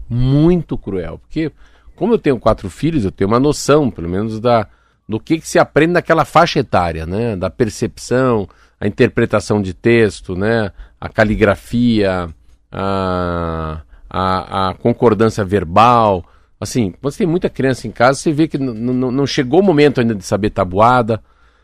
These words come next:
mas mudou muito, assim. A pandemia é, é desastrosa, eu acho, pra educação. O que que eu percebo? O que eu percebo, na,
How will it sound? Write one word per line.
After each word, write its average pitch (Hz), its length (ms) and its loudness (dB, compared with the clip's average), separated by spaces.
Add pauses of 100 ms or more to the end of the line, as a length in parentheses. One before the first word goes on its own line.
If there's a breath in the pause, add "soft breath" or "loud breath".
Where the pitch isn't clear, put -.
(140)
mas 147 160 0
mudou 170 320 2
muito, 180 520 4
assim. 90 260 -6
A 92 60 -4
pandemia 139 580 2
é, 156 180 -6
é 175 60 -4
desastrosa, 127 1400 2
eu 80 200 -6
acho, 80 220 -8
pra 87 100 -10
educação. 85 520 -10
O - 60 -16 (540)
que 127 100 -4
que 175 100 -2
eu 165 40 0
percebo? 120 640 -2 (360)
O 117 100 -18
que 113 100 -18
eu 156 60 -4
percebo, 165 640 -2
na, 95 340 -6